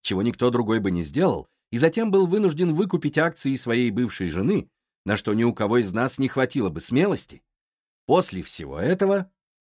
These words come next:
Гарри по-прежнему относится ко всем партнёрам-основателям как к равным. Во всех важных обсуждениях наши голоса равны.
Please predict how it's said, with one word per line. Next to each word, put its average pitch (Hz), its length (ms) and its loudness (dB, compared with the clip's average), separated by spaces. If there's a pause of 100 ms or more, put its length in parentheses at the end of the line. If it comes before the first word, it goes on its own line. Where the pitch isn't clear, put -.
(160)
Гарри 185 340 0
по-прежнему 90 680 -2
относится 101 520 -6
ко 104 100 -4
всем 101 240 -4
партнёрам-основателям 101 1120 -2 (480)
как - 400 -4 (160)
к - 60 -8
равным. 57 500 -8 (680)
Во 123 140 0
всех 180 240 -2
важных 135 360 0
обсуждениях 160 840 -2
наши 151 440 0
голоса 139 500 0
равны. 80 380 -6